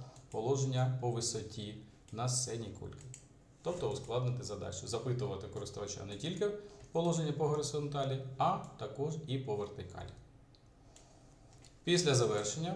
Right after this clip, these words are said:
будь ласка, не забудьте зберегти свій проєкт, а саме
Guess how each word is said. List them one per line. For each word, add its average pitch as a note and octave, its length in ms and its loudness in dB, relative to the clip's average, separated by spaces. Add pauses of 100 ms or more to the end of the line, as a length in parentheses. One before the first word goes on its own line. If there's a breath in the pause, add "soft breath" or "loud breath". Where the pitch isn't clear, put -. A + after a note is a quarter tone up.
будь C3 120 4
ласка, A#2+ 300 2
не A2 100 -2
забудьте G#2 420 -2
зберегти A2+ 500 -4
свій G#2 240 -6
проєкт, G#2 580 -4 (1040)
а A#2 120 0
саме G2 380 0